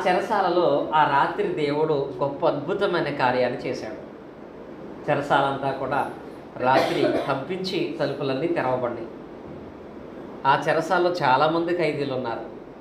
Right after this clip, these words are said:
పౌలు శీలను కూడా సంఖ్యలు లేచి బొండలు బిగించారు.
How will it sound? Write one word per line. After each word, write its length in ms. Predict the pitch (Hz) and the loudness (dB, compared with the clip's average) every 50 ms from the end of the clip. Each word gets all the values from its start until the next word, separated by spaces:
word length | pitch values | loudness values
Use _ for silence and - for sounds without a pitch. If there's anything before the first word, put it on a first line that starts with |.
| - - - - - - - - - - | -16 -16 -16 -16 -16 -14 -14 -14 -4 0
పౌలు 320 | 156 143 151 165 185 202 | 2 4 4 4 4 2
శీలను 460 | 196 - 190 170 160 160 156 151 156 156 | 2 2 2 2 2 2 2 0 0 0
కూడా 460 | 156 147 156 147 139 135 139 - - - - | 2 2 4 4 4 2 0 -2 -6 -4 -2
సంఖ్యలు 360 | 147 143 143 147 165 - - | -2 -2 0 0 0 0 0
లేచి 260 | 147 147 139 - - | 0 -2 -2 -2 -4
బొండలు 400 | 135 120 127 123 127 147 147 143 | -4 -2 -2 0 0 0 -2 -2
బిగించారు. 560 | 127 123 117 127 123 120 - - 113 110 110 | -4 -4 -4 -6 -6 -6 -4 -4 -4 -4 -4